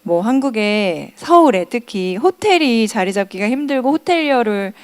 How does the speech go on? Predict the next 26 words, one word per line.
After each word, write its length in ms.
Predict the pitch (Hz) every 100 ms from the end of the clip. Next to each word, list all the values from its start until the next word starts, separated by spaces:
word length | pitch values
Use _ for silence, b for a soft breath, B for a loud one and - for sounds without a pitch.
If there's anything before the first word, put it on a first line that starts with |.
| B B
구할 160 | - 196
수 100 | 208
없다는 400 | 156 - 190 185
뉴스가 340 | 170 - 175
매일 280 | 165 160 175
날 140 | 151 160
정도로 580 | 214 214 196 170 170
진짜 260 | 165 151 165
K가 880 | - 320 330 330 302 262 254 233 185
정말 280 | - 175 175
대세잖아요. 720 | - 180 202 175 151 156 240
뭐 160 | 262 156
K뷰티, 760 | - 202 190 - 175 - 190 180 B B B
K의료, 760 | - 254 240 196 180 180 180 180
K바이오, 800 | 185 233 214 180 156 175 185 190
뭐 100 | 175 180
K푸드 560 | 240 233 - 285 254
다. 400 | - 175 180 247 B B B B B _
그런데, 540 | 185 190 208 220 180 B B 240 B B -
어, 500 | 165 165 160 160 - - -
그런 340 | - 240 262
K를 320 | 269 381 370
대표하는 500 | 320 196 - 226 233
대한민국의 560 | 226 196 214 226 226 240
수도 260 | - - 330
서울을 1080 | - 370 381 381 370 349 381 370 269 -